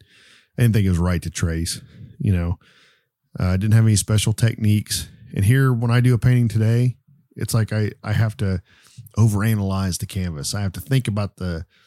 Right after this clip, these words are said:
the ratio and the golden mean and <laughs> all these other things. And before I put the first color on the canvas,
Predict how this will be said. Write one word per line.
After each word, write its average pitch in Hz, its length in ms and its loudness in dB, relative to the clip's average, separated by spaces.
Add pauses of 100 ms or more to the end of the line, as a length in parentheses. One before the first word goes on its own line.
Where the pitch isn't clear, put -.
(160)
the 101 100 -2
ratio 90 760 -2
and 87 160 -8
the 85 100 -8
golden 107 480 2
mean 113 400 2
and 98 140 -4
<laughs> - 0 -
all 135 180 4
these - 260 0
other 170 260 0
things. 135 500 0
And 101 180 0 (560)
before 117 300 0
I 120 40 4
put 135 180 -2
the 113 80 -2
first 147 320 0
color 156 340 2
on 117 120 2
the 113 60 0
canvas, 131 580 -2